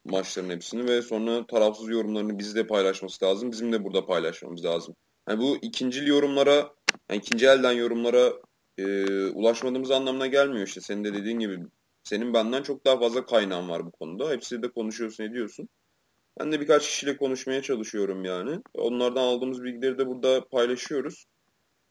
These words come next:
Ee, tabii ki de belli bir, e, şeyden geçirerek, eleştirel süzgeçten geçirerek. Ama, e, işte dedin ya, var olan şartlarda, var olan durumlarda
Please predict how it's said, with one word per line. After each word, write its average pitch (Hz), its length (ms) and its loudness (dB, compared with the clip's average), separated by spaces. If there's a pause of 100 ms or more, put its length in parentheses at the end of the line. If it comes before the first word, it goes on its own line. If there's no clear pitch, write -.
(360)
Ee, 98 220 -2
tabii 107 220 0
ki 110 100 -6
de 107 120 -2
belli 107 260 0
bir, 110 340 -2
e, 95 160 -6
şeyden 104 300 -2
geçirerek, 101 540 -6
eleştirel 98 460 -2
süzgeçten 98 520 -10
geçirerek. - 640 -8 (920)
Ama, 143 420 2 (300)
e, 98 40 -8 (1160)
işte - 240 -6
dedin 131 200 0
ya, 98 340 2 (400)
var 113 240 10
olan 120 200 6
şartlarda, 117 580 4
var 117 180 8
olan 120 260 4
durumlarda 117 720 2